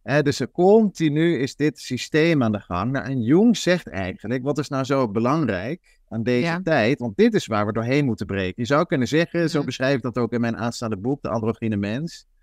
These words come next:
Speaker 1: Dit is eigenlijk de matrix waar we in zitten. Ja, dus dit is, hè, dit soort relaties, de hiërarchische relaties, eigenlijk onderdrukkingsrelaties,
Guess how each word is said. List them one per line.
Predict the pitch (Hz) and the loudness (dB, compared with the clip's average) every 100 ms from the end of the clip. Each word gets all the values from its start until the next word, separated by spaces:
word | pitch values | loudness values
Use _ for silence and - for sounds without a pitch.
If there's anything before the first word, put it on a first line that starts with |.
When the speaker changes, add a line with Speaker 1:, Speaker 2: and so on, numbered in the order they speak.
| _ _ _ _ _ | _ _ _ _ _
Speaker 1:
Dit | - 185 196 | 4 4 4
is | 113 | -4
eigenlijk | 123 151 151 135 | 0 0 0 0
de | 120 | 0
matrix | 117 131 143 - 107 92 - | 2 2 0 0 -2 -2 -2
waar | 104 | -2
we | 98 | -2
in | 95 101 | -4 -4
zitten. | 92 90 - 73 - _ _ _ _ _ _ | -4 -6 -8 -14 -16 _ _ _ _ _ _
Ja, | - 139 160 | -4 -2 0
dus | 123 | -2
dit | 139 143 | -2 -4
is, | 117 | -2
hè, | 120 101 | -4 -2
dit | 98 180 - | 2 2 0
soort | - 131 110 | -4 -2 -2
relaties, | 107 107 110 151 180 - 185 190 | -2 0 0 0 -2 -2 0 0
de | 127 | -2
hiërarchische | 123 104 95 147 208 220 190 147 135 | -2 -2 0 2 2 2 0 -2 -2
relaties, | 120 110 107 131 - 190 226 - | -2 0 -2 -4 -4 0 0 -2
eigenlijk | - 170 202 151 | -4 -2 -2 -6
onderdrukkingsrelaties, | 131 127 95 107 147 - 170 160 160 147 151 - 165 202 - - | -4 -4 -2 0 0 0 -2 -2 -2 -2 -4 -4 -2 -2 -4 -18